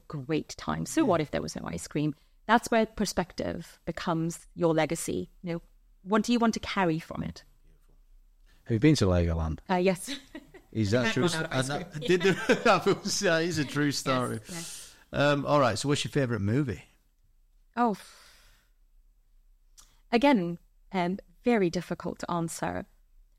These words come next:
Speaker 1: But I fell in love with the word, and the movie's lovely, Serendipity. Um,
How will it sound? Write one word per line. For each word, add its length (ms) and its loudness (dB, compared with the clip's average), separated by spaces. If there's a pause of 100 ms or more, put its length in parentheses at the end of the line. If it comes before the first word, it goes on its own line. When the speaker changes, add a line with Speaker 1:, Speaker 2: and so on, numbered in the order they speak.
Speaker 1:
But 340 4 (120)
I 100 0
fell 280 4
in 120 4
love 320 2
with 320 2 (180)
the 200 -2
word, 540 0 (680)
and 120 6
the 40 8
movie's 320 4
lovely, 440 -4 (440)
Serendipity. 720 0 (760)
Um, 500 -4